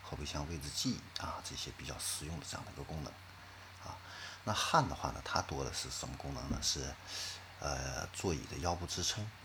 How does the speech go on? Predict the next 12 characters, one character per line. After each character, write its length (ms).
啊， 220
副 80
驾 160
驶 160
后 220
排 140
调 180
翼 180
按 180
钮， 80
还 120
有 120